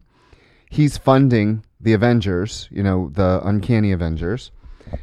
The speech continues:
Uh, it, he also has set up Deadpool's Hero for Hire, where he has Madcap and a whole bunch of all these other people that actually play as him. And, you know, for money, we'll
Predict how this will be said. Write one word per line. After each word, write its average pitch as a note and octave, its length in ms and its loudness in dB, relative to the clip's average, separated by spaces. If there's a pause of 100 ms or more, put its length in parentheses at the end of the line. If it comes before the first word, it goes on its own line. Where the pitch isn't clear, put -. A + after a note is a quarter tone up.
(180)
Uh, A#2+ 280 0
it, D3 140 -2
he E3+ 180 2
also F3 360 6
has E3 120 4
set D#3+ 200 2
up C#3+ 140 2
Deadpool's B2 500 0
Hero A2 240 2
for C#3+ 160 0
Hire, G#2 440 2 (540)
where A#2+ 160 4
he A#2 160 2
has G#2+ 200 2
Madcap A2+ 800 2 (280)
and A2+ 120 -2
a E2+ 40 -4
whole B2 220 -2
bunch C3 220 2
of F#2 80 -2
all A#2 100 4
these A#2+ 160 2
other A2 160 4
people G2 560 4 (600)
that A#2+ 120 4
actually G#2 680 0 (320)
play A#2+ 260 4
as F#2+ 140 -2
him. F#2 340 -2 (220)
And, G2+ 420 0
you C3 60 0
know, F#2+ 260 0
for G3+ 320 4
money, C3 300 6
we'll A2+ 320 2